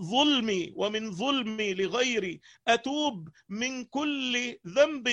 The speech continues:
اقترفته. أتوب من أشياء وأشياء وأشياء. اللهم إن تكلني إلى نفسي، تكلني إلى ضعف وعور وخطيئة وذنب".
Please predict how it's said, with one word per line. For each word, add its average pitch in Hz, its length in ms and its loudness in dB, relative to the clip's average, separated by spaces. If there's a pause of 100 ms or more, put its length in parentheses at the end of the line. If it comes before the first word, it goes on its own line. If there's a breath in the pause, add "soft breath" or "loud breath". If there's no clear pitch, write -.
اقترفته. 226 1120 2 (300 soft breath)
أتوب 247 920 4 (260 soft breath)
من 226 600 -4 (140)
أشياء 226 880 2
وأشياء 233 840 4
وأشياء. 233 800 0
اللهم 208 400 -2
إن 202 180 -4
تكلني 196 420 2 (100)
إلى 170 160 10
نفسي، 165 480 2 (200)
تكلني 233 540 4
إلى 202 100 10
ضعف 190 580 2
وعور 196 720 10
وخطيئة 202 880 2 (180 loud breath)
وذنب". 208 640 4